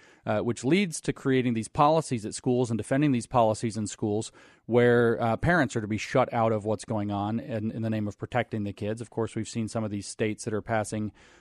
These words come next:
uh, these bills that allow, they call it something like trans sanctuary, but in many cases what they do is they open the door, of course, to sex trafficking, because all you have to do is get a kid across the state lines and call them whatever, you know, trans or whatever, and they go into the care of the state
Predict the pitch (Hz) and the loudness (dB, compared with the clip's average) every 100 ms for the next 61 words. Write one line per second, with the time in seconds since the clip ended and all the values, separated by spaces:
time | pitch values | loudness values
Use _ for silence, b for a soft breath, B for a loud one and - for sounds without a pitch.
0 | b 110 104 101 101 85 - 139 113 98 | b 0 0 0 -2 -6 -8 -6 -4 2
1 | 185 156 101 101 104 104 101 117 107 113 | 6 6 4 -2 0 0 0 -2 0 0
2 | 101 - - 107 104 95 - - 113 107 | 0 -4 -6 -6 -4 -6 -6 -4 -2 -2
3 | 98 120 120 - 101 98 104 101 104 107 | -4 -4 -4 -4 -4 -2 -4 -4 -4 -4
4 | 110 107 101 107 101 113 104 117 175 113 | -4 -4 -6 -6 -6 -4 0 4 4 4
5 | 107 110 110 104 104 101 101 104 - 101 | 0 0 -2 -4 -2 -2 -2 -6 -6 -6
6 | - - 127 - 113 98 104 107 107 110 | -6 -2 -2 -2 -4 -4 -6 -8 -6 -6
7 | 98 98 - b b b b - 110 104 | -6 -8 -10 b b b b -2 0 0
8 | 110 110 98 107 - 131 110 117 110 - | -2 -2 -2 -4 -2 -2 0 0 0 -2
9 | - 117 104 104 123 107 95 - 113 110 | -2 -2 0 -2 -2 -2 -4 2 2 2
10 | 107 101 b b b - 113 127 120 113 | -2 -4 b b b 0 4 4 2 -2
11 | 101 - 147 147 113 107 120 110 107 110 | -2 2 2 4 4 2 2 0 -2 -2
12 | 104 101 92 - 113 107 92 - - 113 | -2 -4 -6 -2 0 0 -6 -6 -2 0
13 | 101 | -2